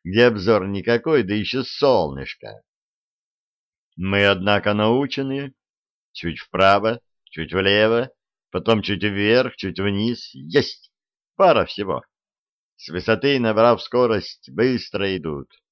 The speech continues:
Вижу, жидов тоже заметил. Стиль пилотирования почти незаметно, но изменился.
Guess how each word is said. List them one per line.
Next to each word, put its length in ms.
Вижу, 420
жидов 460
тоже 360
заметил. 720
Стиль 480
пилотирования 720
почти 420
незаметно, 720
но 220
изменился. 920